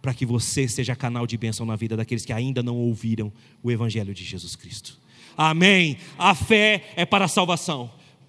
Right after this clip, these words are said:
e ela também é para a provisão. Ela é para o sobrenatural. Por que que eles precisavam crescer na fé? Porque eles eram perseguidos.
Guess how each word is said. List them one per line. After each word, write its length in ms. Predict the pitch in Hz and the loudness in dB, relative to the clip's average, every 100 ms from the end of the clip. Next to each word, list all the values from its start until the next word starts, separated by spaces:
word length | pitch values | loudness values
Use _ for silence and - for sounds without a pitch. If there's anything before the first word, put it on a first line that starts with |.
| _ | _
e 200 | 170 151 | 0 2
ela 160 | 147 | 2
também 320 | - 147 120 120 | 0 -4 -4 -6
é 40 | |
para 200 | - 110 | -8 -12
a 40 | |
provisão. 400 | 107 117 107 - - - - - - - - _ _ - _ _ | -10 -12 -10 -14 -14 -16 -14 -16 -16 -18 -20 _ _ -20 _ _
Ela 160 | 151 147 | -4 -2
é 20 | |
para 100 | 135 | -2
o 20 | 143 | -4
sobrenatural. 720 | 139 113 110 104 113 - _ _ _ _ _ - - - - | -4 -8 -12 -14 -18 -20 _ _ _ _ _ -20 -20 -6 2
Por 140 | 202 | 6
que 160 | 226 220 | 8 6
que 60 | |
eles 100 | 220 | 4
precisavam 460 | 208 214 214 214 214 | 2 0 2 2 2
crescer 260 | 202 175 208 | 0 0 0
na 100 | 185 | 2
fé? 560 | 214 226 - - - _ _ _ _ - | 2 2 0 -10 -20 _ _ _ _ -10
Porque 180 | 165 180 | -2 0
eles 160 | 160 170 | 2 0
eram 160 | 165 | 0
perseguidos. 680 | 165 156 139 175 175 - | -2 -6 -6 -6 -6 -10